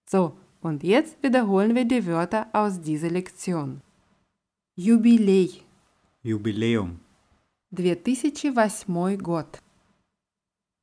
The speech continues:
Speaker 2: Das Jahr zweitausendacht.
Speaker 1: Две тысячи одиннадцатый год.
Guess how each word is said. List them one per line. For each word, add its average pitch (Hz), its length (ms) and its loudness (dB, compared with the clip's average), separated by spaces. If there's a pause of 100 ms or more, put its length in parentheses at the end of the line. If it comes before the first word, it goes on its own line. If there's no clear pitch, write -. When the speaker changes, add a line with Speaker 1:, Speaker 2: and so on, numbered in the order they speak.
(200)
Speaker 2:
Das 104 240 -8
Jahr 113 320 -2
zweitausendacht. 113 1200 -6 (840)
Speaker 1:
Две 202 240 2
тысячи 185 480 -4
одиннадцатый 240 880 2
год. 147 380 -8